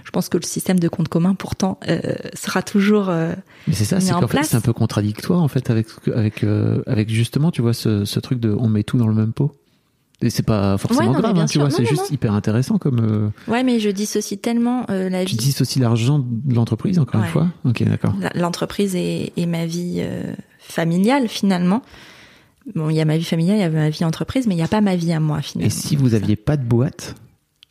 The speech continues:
Speaker 2: est-ce que tu crois que vous auriez un contrat de mariage ?
Speaker 1: Non, je pense pas. <laughs> Je suis pas sûre.
Speaker 2: Ah, c'est génial.
Speaker 1: Je pense pas, non. Tu vois.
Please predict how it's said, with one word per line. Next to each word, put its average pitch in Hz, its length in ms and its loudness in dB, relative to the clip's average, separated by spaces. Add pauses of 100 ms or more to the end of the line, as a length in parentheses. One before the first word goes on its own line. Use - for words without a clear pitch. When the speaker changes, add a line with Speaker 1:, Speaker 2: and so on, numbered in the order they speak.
(300)
Speaker 2:
est-ce - 160 0
que 143 60 2
tu 123 140 -2
crois - 200 -2
que 139 60 0
vous 110 160 2
auriez 107 180 2
un 107 220 2
contrat 110 260 -2
de 107 60 2
mariage ? 101 400 0 (720)
Speaker 1:
Non, 156 180 0
je - 60 -12
pense 147 160 -10
pas. 135 200 -12 (100)
<laughs> - 800 0 (1700)
Je - 60 -6
suis - 100 -6
pas 170 100 2
sûre. - 240 -4 (260)
Speaker 2:
Ah, - 80 0
c'est - 180 0
génial. 113 540 2 (200)
Speaker 1:
Je - 60 -6
pense - 280 0
pas, 175 220 0
non. 151 200 0 (500)
Tu - 180 -6
vois. 160 220 -2